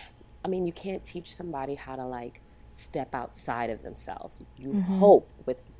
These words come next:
Speaker 1: the things that you do actually teach them, and growth and experience allows them to, like, gain that insight that there is something to learn from other people.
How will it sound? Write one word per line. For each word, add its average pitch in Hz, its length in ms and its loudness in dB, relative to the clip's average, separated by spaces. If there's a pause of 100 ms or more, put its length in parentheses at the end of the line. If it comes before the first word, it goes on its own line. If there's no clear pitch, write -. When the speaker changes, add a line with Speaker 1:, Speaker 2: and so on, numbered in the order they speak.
(180)
Speaker 1:
the 143 80 -2
things 135 300 -2
that 131 140 -4
you 117 240 -8
do 214 200 6
actually - 420 -6
teach - 340 -8
them, 110 240 -8
and 120 200 -8
growth 127 320 -4
and 120 80 -8
experience 156 800 2
allows 123 640 4
them 113 280 -4 (360)
to, 139 100 -8
like, 120 280 -8 (180)
gain 151 280 10
that 117 200 -2
insight 110 500 -10 (160)
that 104 240 -2 (300)
there 127 200 -6
is 165 220 2
something 127 340 -6
to - 120 -10
learn 113 240 -8
from 113 180 -10
other 110 180 -10
people. - 520 -12